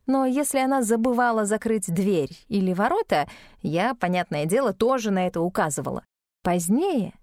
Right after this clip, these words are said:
она вспоминала исключительно критику и никогда мои комплименты.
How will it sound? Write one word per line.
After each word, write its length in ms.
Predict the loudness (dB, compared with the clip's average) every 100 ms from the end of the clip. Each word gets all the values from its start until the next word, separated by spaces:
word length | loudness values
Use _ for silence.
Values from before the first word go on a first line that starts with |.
| _
она 320 | -2 0 2 -2
вспоминала 680 | -2 0 2 2 0 0 -2 0
исключительно 1080 | 0 0 -2 0 0 0 -2 0 -2 -2
критику 640 | -2 -2 -2 -2 -2 -2 -2 -6 -20 -4
и 180 | 0 2
никогда 760 | 2 0 -2 -4 0 0 -2 -6 _ 0
мои 320 | 0 0 -4
комплименты. 800 | -4 -2 0 -2 -2 -6 -8